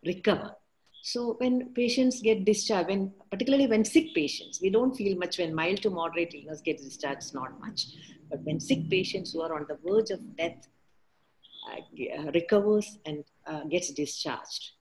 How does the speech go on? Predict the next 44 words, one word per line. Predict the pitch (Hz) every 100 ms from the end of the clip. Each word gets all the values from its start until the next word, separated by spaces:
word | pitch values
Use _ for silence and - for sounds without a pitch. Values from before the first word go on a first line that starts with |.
| _
goes. | 143 -
And | - 196
there | 190 190
was | 202 196
a | 190 170 - - _ -
death | 165 240 240
also | 175 160 - 180
when | 185 180 - _ _ - _ - -
death, | 233 -
uh, | - -
very | 202 233 269
few, | 262 220 156
even | 185 185 175
we | 170
had | 165 160
only | 165
one | 165 175 175
death | 170
in | 180 170
our | 165
institution, | 170 170 190 220 220 233 156
but | 143
when | 151 156
it | 147
happens, | 165 165 165 160
it's, | 147 156
it's | - - -
sad | 185 190 190 - - _
because | 165 160 160
his | 156 160
wife | 170 185 190
was | 175
also | 160 160 170
staying, | 156 160 156 160 156 -
got | 165 160
in, | 156 156 160
wife | 180 196
was, | 208 196 -
wife | 175 190 196
was | 196
also | 190 180 202
infected | 180 180 202 - 180
and | 151
in | 156